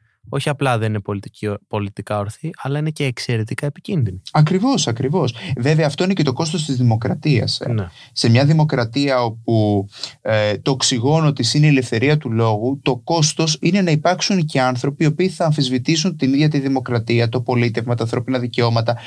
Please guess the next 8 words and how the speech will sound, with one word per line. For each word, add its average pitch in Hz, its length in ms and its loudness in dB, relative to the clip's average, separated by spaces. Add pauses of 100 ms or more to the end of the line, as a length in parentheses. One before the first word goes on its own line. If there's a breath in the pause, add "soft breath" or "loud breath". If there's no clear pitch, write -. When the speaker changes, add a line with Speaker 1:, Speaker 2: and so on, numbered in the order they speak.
(120)
Speaker 2:
όλες 185 320 2
τις - 100 -6
κατακτήσεις 117 800 0 (180 loud breath)
που 131 100 0
συνοδεύουν 117 540 4
το 117 120 0
δημοκρατικό 107 640 0
πολίτευμα. 101 580 0